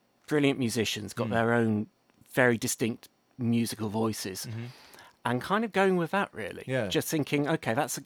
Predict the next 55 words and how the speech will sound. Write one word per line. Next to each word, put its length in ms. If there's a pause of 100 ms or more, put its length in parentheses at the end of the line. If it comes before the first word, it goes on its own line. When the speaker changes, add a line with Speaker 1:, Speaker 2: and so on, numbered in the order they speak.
Speaker 1:
that's 160
a 60
good 160
blend." 300
That 180
felt 220
Speaker 2:
Mm. 100 (160)
Speaker 1:
like 200
a 40
really 320
good 180
blend. 480
Speaker 2:
Mm-hmm. 240 (360)
Speaker 1:
And 120
I 40
suppose 420
that's 200
what 120
I've 120
looked 200
for 260 (120)
when 120
I'm 100
doing 220
my 80
solo 360
stuff, 380
Speaker 2:
Right. 180
Speaker 1:
is 140
that 240 (280)
kind 260
of 80 (720)
good 340 (400)
combination 680
of, 160 (260)
of 140
voices. 580
Speaker 2:
Right, 240
right, 200
right, 120
Speaker 1:
really. 160
Speaker 2:
right, 160 (140)
right. 200 (360)
Speaker 1:
And 160
you, 120
like 260
yourself, 380
I 80
mean, 220
you, 120
you 200
know, 160
like 300
on 160
Shedding 420